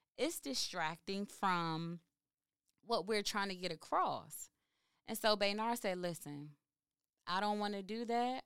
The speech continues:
I don't wanna be a part of that. I'm here to help. So what I'll do is I'll write up my resignation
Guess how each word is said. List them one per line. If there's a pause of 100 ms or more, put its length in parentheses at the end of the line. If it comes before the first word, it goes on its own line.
I
don't
wanna
be
a
part
of
that.
I'm
here (100)
to
help. (500)
So
what
I'll
do
is
I'll
write
up
my
resignation